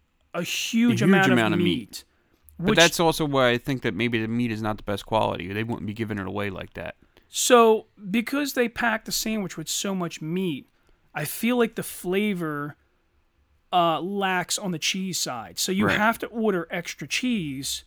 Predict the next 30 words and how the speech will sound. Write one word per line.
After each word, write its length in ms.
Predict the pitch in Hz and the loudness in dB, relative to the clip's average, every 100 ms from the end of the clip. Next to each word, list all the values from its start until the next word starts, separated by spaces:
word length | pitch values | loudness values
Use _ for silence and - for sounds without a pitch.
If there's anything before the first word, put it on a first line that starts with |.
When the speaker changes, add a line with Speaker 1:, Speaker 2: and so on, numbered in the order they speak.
| _ - | _ -8
Speaker 2:
Yeah. 220 | - 92 | -6 -6
Speaker 1:
for 200 | - 208 | -4 -2
the 140 | 185 185 | 0 0
amount 320 | 170 170 175 | 0 0 0
of 100 | 156 | -2
meat 380 | 160 180 185 - | -2 -2 -4 -8
that's 160 | 139 | -6
on 160 | 156 151 | -4 -6
that 140 | 139 | -6
sandwich. 640 | - 160 135 101 - - - - | -6 -6 -8 -12 -12 -12 -10 -8
Speaker 2:
Yeah. 280 | 98 98 - - | -6 -6 -10 -4
Speaker 1:
Now, 640 | 185 196 208 208 202 196 | 2 4 6 6 4 0
for 180 | - 226 | -4 -2
the 80 | 196 | 0
sake 360 | - 233 240 254 | 2 2 0 2
of, 480 | 233 214 185 - _ _ _ _ _ _ - | 2 2 -4 -12 _ _ _ _ _ _ -8
like, 240 | 208 190 | 0 0
a 120 | 185 | 0
good 360 | 160 - 214 220 | -4 -2 -2 0
cheesesteak 960 | - - 214 208 - 190 180 180 - - _ _ _ _ _ _ - | -2 -2 -2 -2 -2 0 0 0 -8 -20 _ _ _ _ _ _ -14
that 420 | 151 170 170 156 | -6 -2 -2 -4
it 160 | - - | -10 -10
matches 760 | 175 175 180 180 190 - 208 170 | -4 0 2 2 0 -2 -6 -4
the 100 | 175 | -2
amount 240 | 170 170 | 0 -2
of 80 | 156 | -2
meat 300 | 151 180 240 | -4 -4 -4
that's 200 | 320 302 | -4 -6
on 160 | 285 285 | -4 -2
there, 320 | 285 294 269 | -2 -2 -4